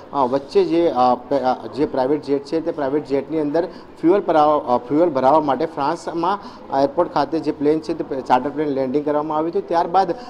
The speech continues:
અ, ઇન્ટેલિજન્સને બાતમી મળી હતી કે આ જે લોકો છે તે ક્યાંક ને ક્યાંક શંકાસ્પદ લોકો છે અને ગેરકાયદેસર રીતે ઘૂસણખોરી કરવા જઈ રહ્યા છે તેવી,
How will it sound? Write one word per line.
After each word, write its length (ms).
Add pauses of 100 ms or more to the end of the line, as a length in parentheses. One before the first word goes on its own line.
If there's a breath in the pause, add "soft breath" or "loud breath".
(160 loud breath)
અ, 180
ઇન્ટેલિજન્સને 680
બાતમી 340
મળી 260
હતી 200
કે 240
આ 200
જે 180
લોકો 320
છે 200
તે 200
ક્યાંક 260
ને 60
ક્યાંક 160
શંકાસ્પદ 540
લોકો 260
છે 100
અને 120
ગેરકાયદેસર 680
રીતે 320 (460 loud breath)
ઘૂસણખોરી 460
કરવા 260
જઈ 160
રહ્યા 140
છે 120
તેવી, 480